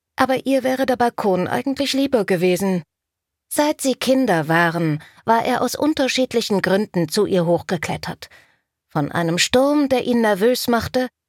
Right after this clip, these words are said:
bis zu ihren Eltern, die sie wieder mal zum Weinen gebracht hatten. Alles veränderte sich. Und auch wenn sie Fortschritt durchaus schätzte,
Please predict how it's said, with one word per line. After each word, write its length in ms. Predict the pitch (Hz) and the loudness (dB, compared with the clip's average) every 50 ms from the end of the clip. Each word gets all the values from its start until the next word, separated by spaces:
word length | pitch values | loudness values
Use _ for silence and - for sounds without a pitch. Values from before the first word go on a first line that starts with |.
| _ _ | _ _
bis 240 | - 277 269 - - | -2 -2 -2 -4 -4
zu 140 | - 311 - | -4 -4 -2
ihren 260 | - 277 269 277 269 | -2 -2 0 0 0
Eltern, 640 | - - 233 214 196 - 247 233 233 247 247 220 - - _ _ _ | 0 0 0 0 0 0 0 0 2 0 -2 -2 -6 -10 _ _ _
die 100 | - 269 | -6 -4
sie 180 | 240 247 277 226 | -2 -2 -2 0
wieder 260 | 269 285 294 277 269 | 0 2 2 2 2
mal 260 | 247 214 196 196 196 | 2 2 0 0 -2
zum 320 | 190 - 233 220 220 214 - | -2 -2 -2 -2 -2 0 0
Weinen 320 | 185 165 156 156 151 151 | 0 0 2 0 -2 -2
gebracht 480 | - 175 - 165 165 160 - - - - | -4 -6 -4 -4 -4 -4 -4 -6 -8 -10
hatten. 260 | - - - - - - _ _ _ _ _ _ _ _ _ _ _ _ _ _ _ _ _ _ _ _ - | -12 -12 -12 -14 -14 -14 _ _ _ _ _ _ _ _ _ _ _ _ _ _ _ _ _ _ _ _ -2
Alles 360 | 214 202 185 190 185 - - | -2 0 0 0 -2 -2 -2
veränderte 640 | - 220 202 - - 240 254 233 202 185 - - | -2 -2 -2 0 0 0 0 0 -2 -2 -4 -6
sich. 400 | 151 - 151 151 151 - - - _ _ _ _ _ _ _ _ _ _ | -6 -6 -8 -10 -12 -14 -18 -20 _ _ _ _ _ _ _ _ _ _
Und 180 | - 247 - - | 0 0 2 2
auch 300 | 247 262 311 320 - - | 2 2 2 0 0 -2
wenn 160 | 214 190 180 | 0 0 2
sie 120 | 165 165 | 0 0
Fortschritt 540 | 160 - 196 220 254 269 - - - 180 156 - | 0 2 2 2 2 0 -2 -2 -2 -2 -2 0
durchaus 500 | 214 233 247 226 - - 131 127 - - | 0 0 2 0 -2 -4 -4 -4 -4 -2
schätzte, 520 | - 240 262 294 277 - - - 254 269 | 0 0 0 0 -2 -2 -2 0 0 0